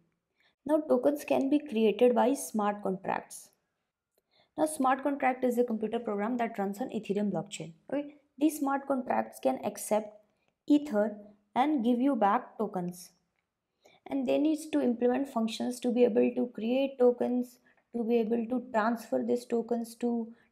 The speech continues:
different addresses, and also to be able to track the balance of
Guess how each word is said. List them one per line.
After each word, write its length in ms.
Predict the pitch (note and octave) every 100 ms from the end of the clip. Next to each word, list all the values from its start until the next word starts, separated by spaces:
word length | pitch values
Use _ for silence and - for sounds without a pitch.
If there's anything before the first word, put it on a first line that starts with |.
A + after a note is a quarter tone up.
| -
different 340 | A3 A3 A#3
addresses, 540 | A3+ F#3+ G3 G3 A3 G#3
and 180 | A#3 -
also 240 | - C#4 D#4
to 100 | C#4
be 140 | C#4+
able 180 | C4 C#4
to 160 | D4+ -
track 360 | A3 G3+ - - _ _ _ _ _ _ - G#3
the 360 | C#4 D4+ D4+ D4+ - - _ _ _ _ _ _ -
balance 560 | G3 G3+ A3 G#3+ G#3 - - - _
of 200 | A3+ -